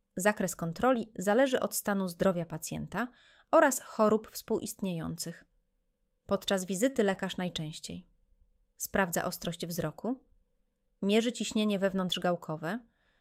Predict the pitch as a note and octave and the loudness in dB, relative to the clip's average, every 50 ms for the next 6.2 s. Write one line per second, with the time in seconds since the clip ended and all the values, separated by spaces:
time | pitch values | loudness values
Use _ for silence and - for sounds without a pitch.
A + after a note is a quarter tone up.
0 | _ _ - F3+ - - F#3 F3+ F3 E3+ - - F3 F3 E3 - E3+ - - - | _ _ -4 -2 -2 -2 -2 -2 -4 -4 -4 -4 -6 -6 -4 -6 -8 -10 -6 -6
1 | E3+ - - - - B3+ - - A#3+ A#3 - G3 F#3+ G3+ G#3 G3 G3 - - - | -6 -8 -8 -8 -6 -6 -2 -2 -4 0 0 0 2 2 2 2 0 -2 -2 -6
2 | - - F3 F3 E3+ - - - - E3 - - E3+ A3+ B3+ _ _ _ _ _ | -10 -8 -8 -8 -6 -6 -6 -6 -8 -8 -6 -6 -6 -6 -6 _ _ _ _ _
3 | _ _ _ _ _ _ _ _ _ _ _ _ - - G3 F#3+ - - F#3+ G3+ | _ _ _ _ _ _ _ _ _ _ _ _ -2 -2 -2 0 2 2 4 6
4 | B3+ C4 A#3+ A#3+ A3 G3 F#3 F#3 F#3 F#3+ F#3+ F#3+ - - F3 - G3+ G3+ - - | 6 6 4 4 2 0 0 2 0 0 -2 -2 -4 -6 -4 -4 -4 -6 -4 -8
5 | - F3 F#3+ F3 F3+ F#3 F3 E3 - - F3+ F#3 F3+ F3 - - D#3 D#3 E3 D3+ | -4 -2 -2 -2 0 -2 -2 -4 -6 -4 -2 -2 -2 -2 -4 -10 -10 -8 -10 -12
6 | D#3+ F3+ - | -12 -14 -18